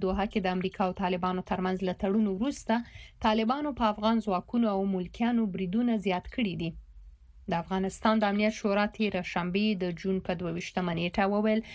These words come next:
چې دا اونۍ په تیرو نولس کلونو کې د افغان پوځ لپاره د تلفاتو او یا هم د وژنو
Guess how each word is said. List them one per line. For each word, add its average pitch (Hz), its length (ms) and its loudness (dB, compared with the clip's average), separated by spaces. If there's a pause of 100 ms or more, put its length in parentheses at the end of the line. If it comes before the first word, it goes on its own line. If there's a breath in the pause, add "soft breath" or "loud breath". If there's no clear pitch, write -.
(240 loud breath)
چې - 80 0 (100)
دا 196 100 4
اونۍ 202 280 2 (120)
په 190 240 0
تیرو 214 320 2
نولس 220 420 2 (140)
کلونو 214 400 2
کې 226 140 2 (100)
د - 80 -
افغان 196 400 0
پوځ 196 320 0
لپاره 202 480 0
د 180 180 0
تلفاتو 220 600 0 (560 loud breath)
او 190 80 4 (160)
یا 180 160 2
هم 185 240 0
د 180 100 0
وژنو 208 400 0